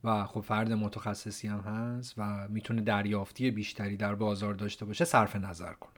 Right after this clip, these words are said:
شاید فکر کنیم که خب تعارض بین کار و خانواده رو می‌شه با ساعت و روز کاری منعطف کاهش داد، اما ماجرا به این راحتی هم نیست، چون بسیاری از مشاغل با دستمزد بالا اغلب به کارگرانی نیاز داره که به تخصص و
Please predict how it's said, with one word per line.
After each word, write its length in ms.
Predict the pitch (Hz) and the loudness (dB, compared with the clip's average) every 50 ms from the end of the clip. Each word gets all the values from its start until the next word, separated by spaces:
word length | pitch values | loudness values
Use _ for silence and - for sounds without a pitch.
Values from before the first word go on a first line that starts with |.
| - _ - - _ _ _ _ - _ - - - - - - - - - - - _ _ _ _ _ _ _ _ _ _ _ _ - | -20 _ -20 -20 _ _ _ _ -20 _ -20 -20 -20 -20 -20 -20 -20 -20 -20 -20 -20 _ _ _ _ _ _ _ _ _ _ _ _ 0
شاید 200 | - - 147 165 | 6 8 8 8
فکر 120 | - 196 190 | 8 4 4
کنیم 260 | - 202 196 202 185 | 6 6 6 6 6
که 100 | - 190 | 4 2
خب 300 | - - 175 160 151 - | 4 6 6 6 6 6
تعارض 440 | - 143 135 131 131 131 147 151 170 | 4 2 4 6 6 6 4 4 2
بین 280 | 175 160 165 160 151 143 | 2 2 0 0 0 -2
کار 280 | - - 139 135 131 | -2 0 2 2 2
و 40 | 131 | 2
خانواده 520 | 127 - 127 127 131 127 131 127 123 131 | 0 0 0 0 0 0 0 0 2 2
رو 460 | 135 151 165 165 165 165 165 165 170 160 | 0 0 0 0 0 -2 -2 -2 -4 -4
می‌شه 320 | 151 147 143 - 170 160 | -4 -4 -2 0 0 2
با 140 | 139 143 135 | 2 2 2
ساعت 420 | 131 - 135 117 120 127 127 - | 2 2 2 2 2 2 0 0
و 360 | 160 156 151 151 147 147 151 | 0 2 4 4 4 2 0
روز 220 | 143 139 135 135 143 | 0 2 2 4 4
کاری 420 | 147 - - 131 117 117 120 127 | 2 4 6 6 6 6 6 4
منعطف 500 | 139 139 127 120 117 113 - - 139 - | 2 2 2 2 2 0 0 -2 -2 0
کاهش 360 | - - 117 113 113 107 - | 0 0 2 2 0 -2 -4
داد، 260 | - - 104 104 117 - | -6 -6 -8 -8 -6 -2
اما 140 | 113 131 151 | 0 2 2
ماجرا 420 | 156 151 143 135 131 135 135 147 147 | 4 4 4 6 6 6 4 4 4
به 80 | 151 | 4
این 100 | 147 143 | 2 4
راحتی 340 | 139 135 127 127 127 - 143 | 4 4 4 2 0 0 0
هم 240 | 147 151 147 147 143 | 0 0 0 0 0
نیست، 480 | 139 131 120 117 113 - - - - - - | 0 0 0 0 -2 -4 -10 -12 -14 -16 -8
چون 360 | - - 131 139 139 143 143 135 | -4 -2 0 0 0 -2 -4 -6
بسیاری 480 | 135 127 123 - 127 127 139 147 160 160 | -8 -8 -6 -2 0 2 2 4 4 4
از 140 | 151 139 | 4 2
مشاغل 560 | 131 127 123 120 - 123 117 113 120 120 127 131 | 2 0 -2 -2 -2 -2 -2 -2 0 0 0 2
با 120 | 131 131 | 2 2
دستمزد 520 | 131 131 127 123 - 127 117 113 113 113 | 2 2 0 0 0 -2 -2 -2 -2 -2
بالا 460 | 110 107 113 113 110 110 117 135 147 143 | -2 0 0 0 0 0 -2 -2 -2 -2
اغلب 520 | 131 123 117 117 113 113 120 127 127 - | -2 -2 -2 -2 -2 -2 -2 -2 -2 -4
به 60 | 135 | -6
کارگرانی 680 | 120 - 123 117 117 117 117 117 113 117 127 151 165 | -2 0 2 2 2 2 2 2 2 2 0 0 0
نیاز 320 | 151 151 151 147 147 139 143 | -2 -2 -2 -2 -2 -4 -4
داره 180 | 147 143 143 | -4 -4 -2
که 100 | 135 - | -2 -2
به 80 | 139 139 | -2 -2
تخصص 680 | - 123 117 - 120 110 - - 117 120 127 127 - - | -2 -2 -2 0 -2 -2 -2 -2 -4 -4 -4 -4 -2 -2
و 320 | 127 123 127 127 127 127 | 0 2 4 2 2 0